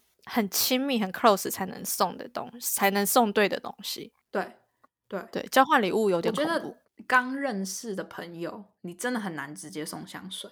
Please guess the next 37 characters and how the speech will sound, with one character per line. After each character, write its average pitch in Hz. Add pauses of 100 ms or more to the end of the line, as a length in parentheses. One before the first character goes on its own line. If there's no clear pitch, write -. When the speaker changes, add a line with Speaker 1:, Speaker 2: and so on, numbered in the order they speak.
(200)
Speaker 1:
嗯。 202 (260)
Speaker 2:
我， 202 (320)
我 190
最 285
近， 269 (1000)
我 185
这 233
样 330
讲 175
其 185
实 185
没 180
差， 214
因 240
为 254
我 196
那 202
个 208
时 208
候 196
人 160
应 170
该 180
已 170
经 151
在 175
加 156
拿 -
大。 196 (300)
<laughs> -
可 220
是 311 (480)
我， 208
Speaker 1:
<laughs> -
Speaker 2:
我 196 (320)
已 190
经， 240